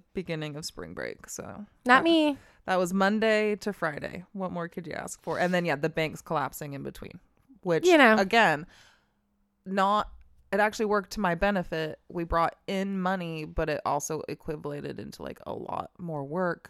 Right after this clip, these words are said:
Speaker 1: that I just wasn't prepared to do. So,
Speaker 2: <laughs>
Speaker 1: beautiful disaster of a week.
Speaker 2: Fantastic.
Speaker 1: Yeah.
Speaker 2: And now here we are.
Speaker 1: Thank God.
Speaker 2: Drinking again.
Speaker 1: Thank fucking God.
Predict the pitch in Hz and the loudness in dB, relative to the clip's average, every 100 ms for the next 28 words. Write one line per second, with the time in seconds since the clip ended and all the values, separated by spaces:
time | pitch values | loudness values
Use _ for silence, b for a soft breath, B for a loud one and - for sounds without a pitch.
0 | - - 147 139 - - 131 - - - | -14 -10 -8 -8 -10 -12 -14 -12 -10 -8
1 | - - - - 185 _ _ - 240 208 | -10 -12 -14 -14 -14 _ _ -10 -8 -8
2 | - _ _ _ _ - 202 - - 175 | -12 _ _ _ _ -16 -16 -16 -14 -2
3 | 185 160 - 147 - - - - - 95 | 0 0 -2 -6 -6 -8 -8 -8 -8 -8
4 | 87 - - - _ _ _ _ _ _ | -8 -10 -14 -20 _ _ _ _ _ _
5 | - 262 247 233 185 - 233 226 - - | -6 -4 -2 -2 -4 -6 -8 -10 -20 -20
6 | - 254 302 359 381 381 453 381 214 214 | -8 4 8 10 10 8 10 10 8 4
7 | - 240 294 - 139 143 135 254 302 381 | -2 -2 -2 -4 -2 0 2 4 6 6
8 | 294 220 226 240 180 170 202 233 285 285 | 6 8 10 10 6 2 0 0 -2 -2
9 | 311 220 - 143 143 | 0 0 -2 -6 -8